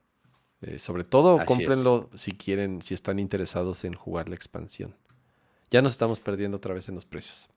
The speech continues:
Speaker 2: Ajá.
Speaker 1: Este,
Speaker 2: Estamos, me suena manada. Pero,
Speaker 1: Eh.
Speaker 2: ¿sabes qué? Yo pensaba que era hoy el día. Ya hasta estaba mentalmente preparado. Este, pero supongo que eso es lo que voy a jugar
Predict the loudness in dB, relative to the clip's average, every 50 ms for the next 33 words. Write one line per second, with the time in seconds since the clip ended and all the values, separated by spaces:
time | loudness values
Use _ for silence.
0 | _ _ _ _ _ _ _ _ _ _ _ _ _ _ -4 -4 -2 -2 0 0
1 | -2 -2 -4 -4 -2 -2 0 0 -2 -6 -10 -12 -16 _ _ _ -2 0 0 2
2 | 2 2 4 4 4 4 2 2 2 2 2 4 4 4 4 4 2 2 0 0
3 | -2 -4 -6 _ _ -20 -20 _ _ _ _ 2 4 4 6 4 4 2 0 -2
4 | -6 -2 2 2 4 4 4 2 2 0 0 2 4 4 6 6 6 4 4 2
5 | 0 -2 -4 -8 -14 _ _ _ -20 -20 _ _ _ -20 -20 -20 -12 -4 2 2
6 | 2 4 4 2 4 4 2 2 4 4 2 2 2 0 0 2 4 6 6 6
7 | 6 4 4 4 4 4 6 4 4 2 -2 -6 -12 _ _ _ _ _ _ -2
8 | 2 2 2 2 2 -2 0 2 4 4 4 4 2 2 2 2 2 2 2 2
9 | 0 0 -2 -2 0 0 2 2 4 4 4 4 2 2 -2 -6 _ _ _ _
10 | _ _ _ _ _ _ _ _ _ _ _ 0 2 4 4 2 0 -2 -6 -8
11 | -2 2 2 4 4 4 4 2 2 0 -2 -4 _ _ _ _ _ _ _ _
12 | 0 2 2 2 2 0 0 0 0 2 2 0 -2 0 -2 -2 0 0 0 -2
13 | -2 -4 -2 0 2 2 2 0 2 4 6 6 6 6 4 2 0 -4